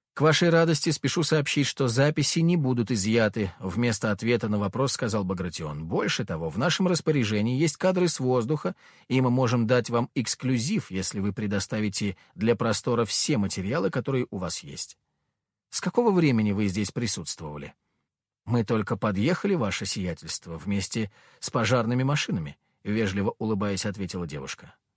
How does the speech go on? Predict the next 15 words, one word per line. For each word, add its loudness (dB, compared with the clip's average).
«То-то 4
у 6
вас 6
под 2
машиной 4
снег 0
совсем -2
растаял, -2
хотя -2
рядом 0
на 0
дороге 2
остался». -4
«Вы 0
здесь 0